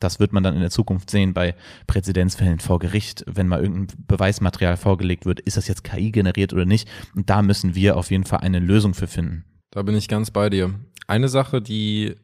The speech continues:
Speaker 2: ich dich auch noch gern fragen wollte, war, ich weiß nicht, ob du mitbekommen hast, dass Google auch selber ihre eigene K I quasi, ähm, jetzt in, in der Testphase hat, Bard, und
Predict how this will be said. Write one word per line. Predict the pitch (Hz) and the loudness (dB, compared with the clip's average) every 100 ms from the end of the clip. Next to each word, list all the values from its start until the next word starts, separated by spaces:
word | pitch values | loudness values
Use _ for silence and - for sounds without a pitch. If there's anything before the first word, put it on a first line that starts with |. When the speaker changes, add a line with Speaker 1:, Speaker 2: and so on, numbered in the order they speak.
| _ | _
Speaker 2:
ich | - - | -12 -12
dich | - - | -12 -8
auch | 107 | -6
noch | 120 107 | -4 -4
gern | 101 95 | -4 -4
fragen | - 101 117 107 | -4 -4 0 0
wollte, | 101 - | 0 -2
war, | 98 98 95 | 0 0 0
ich | 104 | -4
weiß | 104 135 | 0 0
nicht, | 143 | 0
ob | |
du | 113 | -2
mitbekommen | 110 120 123 113 | -2 -2 -4 -2
hast, | 104 104 | -2 -4
dass | 98 95 - | -6 -6 -10
Google | - 107 104 120 113 | -6 -4 0 0 0
auch | 101 | -6
selber | 95 98 98 110 | -4 -2 -2 -2
ihre | 110 101 - | -4 -6 -6
eigene | 101 104 104 | -6 -4 -6
K | - 104 | -6 -8
I | 113 127 147 | -8 -8 -6
quasi, | 110 104 107 104 104 | -4 -4 -4 -6 -6
ähm, | 101 98 98 98 - | -4 -4 -6 -10 -10
jetzt | 95 92 - - | -8 -8 -12 -12
in, | 98 92 98 | -8 -8 -8
in | 98 | -10
der | 95 | -10
Testphase | - 110 - 127 131 127 | -8 -8 -4 -2 -2 -2
hat, | 135 - _ | -6 -8 _
Bard, | 92 104 - | 0 0 -2
und | 107 107 107 107 - | -2 0 0 -2 -8